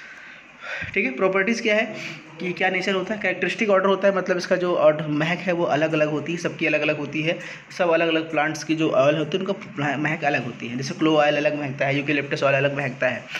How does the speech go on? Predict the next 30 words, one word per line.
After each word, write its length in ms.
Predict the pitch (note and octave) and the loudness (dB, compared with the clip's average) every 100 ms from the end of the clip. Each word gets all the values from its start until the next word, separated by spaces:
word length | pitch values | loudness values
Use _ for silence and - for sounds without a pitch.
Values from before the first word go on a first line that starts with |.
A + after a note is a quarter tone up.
| - - - C#3+ | -10 -12 -8 -2
लेमन 240 | D3 D3+ | 0 0
ग्रास 260 | C#3+ C#3+ D3 | 2 2 2
ऑयल 120 | C#3 | 2
अलग 200 | C#3+ C#3+ | 0 0
महकता 280 | C3 B2 B2 | -4 -2 -4
है। 120 | B2 - - | -4 -12 -6
रिफ्रैक्टिव 340 | D#3 F3 F3+ G3+ | -2 -2 -2 -2
इंडेक्स 220 | F#3+ F#3+ | -2 -2
काफ़ी 200 | G3 F3+ | -2 -2
इनका 200 | E3 E3 | 0 0
हाई 200 | C#3+ D3 | 0 0
होता 240 | E3 D#3+ | 0 -2
है, 140 | E3 E3+ | -2 0
ऑप्टिकली 400 | C3+ - C#3+ C#3+ | -2 -2 -2 0
एक्टिव 260 | A#2+ - D#3+ | 0 0 0
होते 220 | D#3 D#3+ | 0 -2
हैं, 80 | E3+ | 0
ये 80 | D#3+ | 2
वाटर 280 | C#3+ C#3+ D#3+ | 2 2 -2
में 140 | D#3+ | -2
इमिसिबल, 440 | E3+ E3+ E3+ F3 | -2 -2 0 0
क्योंकि 160 | E3+ F3+ | 0 0
ऑयल 240 | D#3+ F#3 G#3 | 2 4 2
है 140 | A3+ | 0
तो 80 | F3+ | -2
वाटर 260 | C3+ C3+ C#3 | -2 -2 -4
में 120 | C#3+ | -4
इमिसिबल 500 | D#3 D#3 D#3 D#3+ D#3+ | -4 -4 -4 -4 -2
होते 220 | D3+ D#3+ | -2 -4
हैं। 200 | D#3+ C3+ | -4 -6